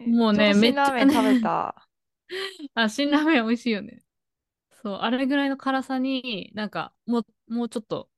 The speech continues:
Speaker 1: なんか酸っぱいと美味しい、旨味みたいなのを足したみたいな感じで。すっごいね、それがね、嬉しかった。なんか、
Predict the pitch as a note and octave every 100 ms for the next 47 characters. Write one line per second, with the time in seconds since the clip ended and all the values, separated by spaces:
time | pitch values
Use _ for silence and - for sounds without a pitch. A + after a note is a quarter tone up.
0 | _ _ - - A#3 G#3+ - D4 C#4 -
1 | F3+ E3 F#3+ G#3+ - - A#3 - G#3 A3+
2 | A3+ A3+ A3 G#3+ E3+ D#3+ E3 D#3+ - F#3
3 | E3 - - - D3 D#3 - - _ _
4 | _ - _ _ - G#3 - B3 A3 F#3
5 | E3 G3+ F#3+ F3+ F3+ F3+ F#3+ - F3+ -
6 | - - _ _ F3+ D#3 D#3